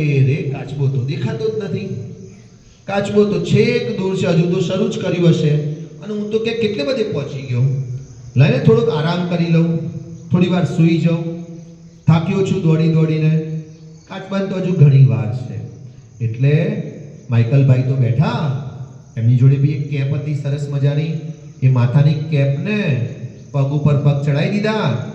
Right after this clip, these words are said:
અને કેપને આંખ ઉપર મૂકી દીધી અને મસ્ત મજાની નીંદર લઈ લીધી.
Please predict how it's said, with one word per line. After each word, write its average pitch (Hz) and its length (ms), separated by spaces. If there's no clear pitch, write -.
અને 143 120
કેપને 160 540
આંખ 156 320
ઉપર 135 220
મૂકી - 300
દીધી 110 340
અને 165 180
મસ્ત 202 360
મજાની 151 340
નીંદર 139 560
લઈ 151 180
લીધી. 110 460